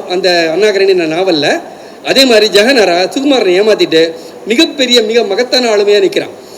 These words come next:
அவளை பார்க்கும்போது நமக்கு ஒரு பெண் பெண்ணாக இருப்பதனாலேயே அவளுடைய அனைத்து தகுதிகளும் புறக்கணிக்கப்படுது, அஹ், அலட்சியப்படுத்தப்படுது, அவ ஓரங்கட்டப்படுறா அப்படின்றத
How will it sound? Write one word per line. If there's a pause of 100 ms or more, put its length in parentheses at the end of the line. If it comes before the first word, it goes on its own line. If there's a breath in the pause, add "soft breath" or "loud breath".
(220 loud breath)
அவளை
பார்க்கும்போது
நமக்கு (960)
ஒரு (160)
பெண் (440)
பெண்ணாக
இருப்பதனாலேயே
அவளுடைய
அனைத்து
தகுதிகளும்
புறக்கணிக்கப்படுது, (600 loud breath)
அஹ்,
அலட்சியப்படுத்தப்படுது, (220)
அவ
ஓரங்கட்டப்படுறா
அப்படின்றத